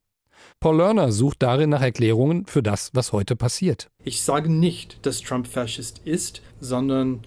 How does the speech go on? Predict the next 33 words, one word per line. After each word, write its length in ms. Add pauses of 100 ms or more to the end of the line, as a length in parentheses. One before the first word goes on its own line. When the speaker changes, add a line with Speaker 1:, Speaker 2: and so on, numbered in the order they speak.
(140)
Speaker 2:
dass 340 (160)
heute 480
sieht 480
man 360
in 140
der 240
Welt, 460 (140)
also 420 (240)
in 160
verschiedenen 680 (280)
Ländern 420
in 200
Europa, 640 (160)
in 100
den 140
U 100
S 160
A, 300 (420)
in 80
Asien 540
auch, 460 (300)
sieht 440
man 300
etwas, 420
das 240
ich 400 (160)
zum 260
Teil 540 (220)
Faschismus 600
oder 140
Quasi-Faschismus 1120
nennen 300 (100)
würde. 200